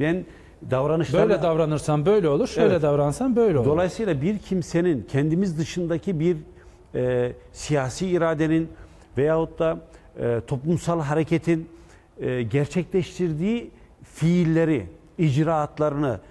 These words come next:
Speaker 1: değerlendirme ve ölçme için bir miyar aynı zamanda. Fıkhın böyle bir işlevi var. En azından fiillerin gerçekleşme şartları, e, ve uygunluk ölçütleri bakımından. Yani u-, bu uygunluk ölçütü çok kritik bir şey.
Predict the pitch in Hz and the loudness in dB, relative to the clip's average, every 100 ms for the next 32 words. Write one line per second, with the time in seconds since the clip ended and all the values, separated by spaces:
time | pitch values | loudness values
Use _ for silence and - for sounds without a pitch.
0 | - - 143 156 165 165 165 160 147 139 | -18 -2 2 2 2 2 0 0 0 0
1 | 196 190 - 165 156 - 240 202 - 208 | -2 -2 0 0 0 -2 -2 -2 0 0
2 | 156 185 156 165 175 202 175 135 127 127 | 2 2 2 2 2 2 0 -2 -2 0
3 | 120 120 110 101 90 - - - 147 214 | 0 0 0 -2 -4 -12 -10 -4 -2 0
4 | 165 196 180 156 151 - 156 131 107 90 | 2 2 2 0 -2 0 0 0 -2 -4
5 | - - - 170 254 220 185 156 143 - | -14 -12 -2 0 2 0 0 0 -2 -2
6 | 143 170 170 170 247 220 143 127 151 - | 0 0 2 0 0 0 0 -2 -6 -4
7 | 160 233 226 202 214 220 220 226 220 - | -4 -2 -4 -2 -4 -2 0 0 -4 -16
8 | - - - - 135 131 156 196 - 190 | -20 -20 -12 -4 0 2 0 0 2 4
9 | 170 214 247 196 185 170 180 175 165 143 | 4 2 2 2 0 0 -2 0 0 0
10 | 135 117 104 95 85 - - 147 165 165 | -2 -2 0 -4 -6 -16 -4 0 0 -2
11 | 170 - - 208 226 202 226 247 233 220 | -6 -12 -4 -2 0 2 0 0 -2 -4
12 | 170 - 240 - 202 277 - 165 - 208 | -6 -6 -6 -2 -2 -2 -4 -6 0 -2